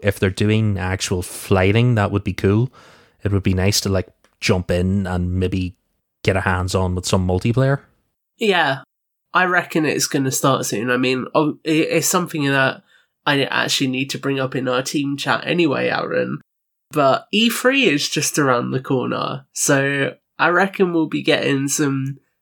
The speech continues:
Speaker 2: hands-on testing a lot sooner than people realise.
Speaker 1: I hope so. I would like to get maybe a demo or something. Maybe that,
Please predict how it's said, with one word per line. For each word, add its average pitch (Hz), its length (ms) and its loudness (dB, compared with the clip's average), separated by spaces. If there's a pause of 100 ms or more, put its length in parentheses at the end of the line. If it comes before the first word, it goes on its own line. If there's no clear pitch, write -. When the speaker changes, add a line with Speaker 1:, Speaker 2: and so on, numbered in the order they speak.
Speaker 2:
hands-on 156 560 2
testing 131 600 -2
a 127 120 0
lot 135 240 0
sooner 139 320 2
than 123 180 -4
people 131 320 -4
realise. 120 720 -4 (500)
Speaker 1:
I 113 200 0
hope 98 220 0
so. 92 200 0
I 95 140 2
would 104 120 2
like 90 220 0
to - 80 -4
get 90 240 -2
maybe 92 240 -2
a 87 60 -6
demo 92 340 -4
or 95 100 0
something. 95 500 -2
Maybe 98 220 2
that, 92 300 0